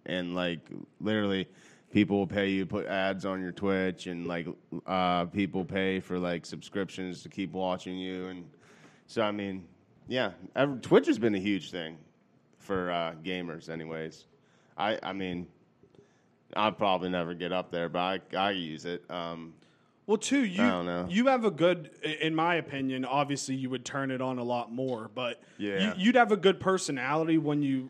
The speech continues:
Speaker 2: when you play. And in my opinion, I think you become Twitch famous just from your personality.
Speaker 1: I was just gonna say, I don't, like,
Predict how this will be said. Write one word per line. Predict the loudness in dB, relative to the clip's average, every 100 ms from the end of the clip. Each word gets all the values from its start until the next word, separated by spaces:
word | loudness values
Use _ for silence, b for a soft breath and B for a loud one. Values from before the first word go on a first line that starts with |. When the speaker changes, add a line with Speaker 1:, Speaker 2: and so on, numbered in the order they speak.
| -8
Speaker 2:
when | -2 0
you | -2
play. | -4 -4 2 4 4 0
And | -2 -2
in | -2
my | 0 0 0
opinion, | 0 -2 -4 -2 -4 -6 b b b 2
I | 2
think | 2 0 -2 -6 -20 _
you | -2 0
become | 2 0 0 -2
Twitch | 4 4 4
famous | -2 -2 -4 -2
just | 0 0
from | 0 -2
your | -2
personality. | -4 -4 -4 -4 -2 4
Speaker 1:
I | 6
was | 4
just | 2 -2 4
gonna | 6 8
say, | 6 4 6 6 4 0
I | 4 6
don't, | 6 4 8
like, | 8 6